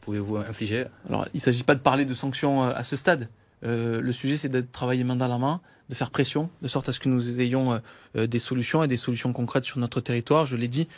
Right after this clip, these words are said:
Speaker 2: une dérivation partielle, euh, est possible, euh, et des études permettront de, de, de confirmer cela, euh,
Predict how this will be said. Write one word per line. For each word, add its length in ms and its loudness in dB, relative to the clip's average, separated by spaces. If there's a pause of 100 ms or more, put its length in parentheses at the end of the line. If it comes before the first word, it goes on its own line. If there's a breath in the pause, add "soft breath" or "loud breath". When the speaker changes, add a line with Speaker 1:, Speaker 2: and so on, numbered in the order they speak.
(200 loud breath)
Speaker 2:
une 80 2
dérivation 560 2
partielle, 400 0 (400 loud breath)
euh, 160 4
est 100 2
possible, 480 -2 (340 soft breath)
euh, 120 2
et 100 4
des 220 2
études 240 -4
permettront 440 0
de, 440 0
de, 160 -4
de 120 -4
confirmer 460 -2
cela, 360 2
euh, 140 -2